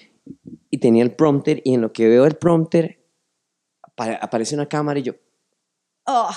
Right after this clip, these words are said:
Speaker 1: picha la palabra, ¿cuál era?
Speaker 2: Exacto.
Speaker 1: Me equivoco y yo, mm. Yo dije, al rato y seguro dicen, "Mae, se equivocó.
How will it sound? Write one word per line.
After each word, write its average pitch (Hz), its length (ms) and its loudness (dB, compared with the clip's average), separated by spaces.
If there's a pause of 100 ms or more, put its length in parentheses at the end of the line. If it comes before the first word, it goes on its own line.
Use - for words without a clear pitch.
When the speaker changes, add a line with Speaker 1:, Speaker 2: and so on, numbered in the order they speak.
Speaker 1:
picha - 220 -6
la - 100 -6
palabra, 160 360 -6 (140)
¿cuál 208 160 -10
era? 233 320 -12
Speaker 2:
Exacto. - 520 -14 (640)
Speaker 1:
Me 123 120 -6
equivoco 117 460 -10
y 127 40 -10
yo, 117 140 -14
mm. 165 1400 -14 (440)
Yo 160 100 0
dije, 135 400 -2
al 117 140 0
rato 160 240 2
y - 20 4
seguro 156 300 6
dicen, 127 320 6
"Mae, 156 160 2
se 110 100 -6
equivocó. 101 420 -2